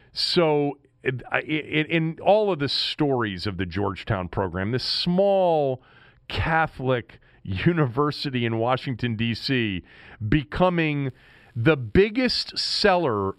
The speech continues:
of college sports apparel in America. You know, they sold more apparel, Georgetown basketball did, than any football school in America for a period of time there.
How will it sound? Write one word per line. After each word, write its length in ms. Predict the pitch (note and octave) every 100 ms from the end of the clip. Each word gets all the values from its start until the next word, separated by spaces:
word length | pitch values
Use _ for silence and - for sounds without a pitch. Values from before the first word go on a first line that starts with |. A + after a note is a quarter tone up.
| _
of 340 | C3+ C3+ B2 - _
college 680 | - - F3+ F#3+ G3+ F3 -
sports 580 | - - E3+ F3+ E3+ -
apparel 840 | C3+ - - E3+ E3+ B2 E2+ D2+ - -
in 120 | D3+ C#3
America. 720 | C3 D3+ E3+ C#3+ - - - _ _ _ _ _ _ _ _
You 180 | A2+ C#3
know, 120 | D3
they 200 | D3 F3+
sold 460 | G3 - G#3+ F#3+ F3
more 500 | D#3 E3 F#3+ A3 B3
apparel, 520 | B3+ - G#3 G3 D3+
Georgetown 560 | B2+ D#3 E3+ - D#3+ C#3+
basketball 560 | D3+ D#3 - C3+ B2
did, 220 | G#2+ B2 A2+
than 160 | C#3+ -
any 280 | G3 A#3+ A#3
football 640 | - - C#4+ C#4+ F#3 B2
school 520 | - - A#2+ E2+ B1+ - - -
in 140 | D#3
America 480 | D#3 C3+ C3 B2 C3
for 220 | A#2+ B2 A2
a 40 |
period 380 | - A#2 G#2 F#2
of 120 | F2
time 320 | G2+ D#2 D#2
there. 260 | C#2 A#1+